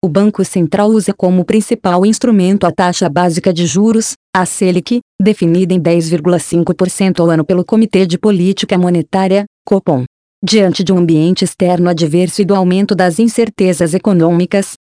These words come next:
na última reunião, no fim de julho, o B C decidiu pela manutenção da selic, pela segunda vez seguida, após um ciclo de sete reduções que foi de agosto de dois mil e vinte e três a maio de dois mil e vinte e quatro.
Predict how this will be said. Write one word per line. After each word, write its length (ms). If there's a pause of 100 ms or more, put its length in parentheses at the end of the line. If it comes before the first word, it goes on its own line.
(140)
na 120
última 320
reunião, 500 (220)
no 100
fim 240
de 140
julho, 400 (200)
o 60
B 140
C 200
decidiu 520
pela 180
manutenção 640
da 140
selic, 560 (220)
pela 200
segunda 480
vez 320
seguida, 540 (180)
após 380
um 140
ciclo 360
de 140
sete 380
reduções 600
que 140
foi 180
de 140
agosto 540
de 120
dois 240
mil 160
e 40
vinte 260
e 60
três 360
a 60
maio 320
de 140
dois 240
mil 180
e 20
vinte 280
e 40
quatro. 460